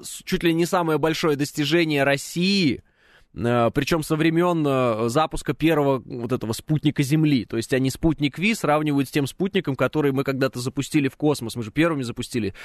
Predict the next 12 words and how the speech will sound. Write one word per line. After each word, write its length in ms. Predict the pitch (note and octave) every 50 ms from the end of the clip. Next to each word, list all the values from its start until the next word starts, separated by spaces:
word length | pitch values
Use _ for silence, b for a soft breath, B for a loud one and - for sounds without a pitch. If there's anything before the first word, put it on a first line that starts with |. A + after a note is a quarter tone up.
| B B B
спутник, 480 | - - - - D3 C3+ - A#2 G#2 F#2+
да, 140 | A#2+ C3
искусственной 500 | C#3 - - C3+ C3 - - A#2+ A2+ A2
Земли 300 | G#2+ G#2+ A2+ B2+ D#3 G3+ G#3+ B B B B
в 80 | - -
космос. 560 | - - D#3 D3+ C#3 - A2 F#2 - - - B B B B B B
И 60 | B B2+
они 100 | D3 D#3
говорят, 140 | D#3+ D#3+
вот 140 | D#3 D#3+ D#3+ -
такой 320 | F#3+ F3 - F#3+ G3 F3
прорыв. 420 | - D3+ D3+ D3 C#3+ C#3 A#2+ -